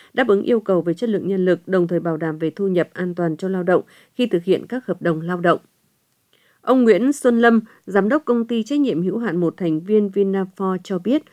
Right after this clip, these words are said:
lao động trẻ ở Yên Bái có sức khỏe và có kinh nghiệm làm việc trong lĩnh vực nông nghiệp,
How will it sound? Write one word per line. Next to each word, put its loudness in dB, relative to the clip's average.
lao 2
động 4
trẻ 0
ở -2
Yên 0
Bái -2
có -2
sức -6
khỏe -2
và -4
có -4
kinh -4
nghiệm -2
làm -4
việc -2
trong -2
lĩnh -4
vực -2
nông -2
nghiệp, 2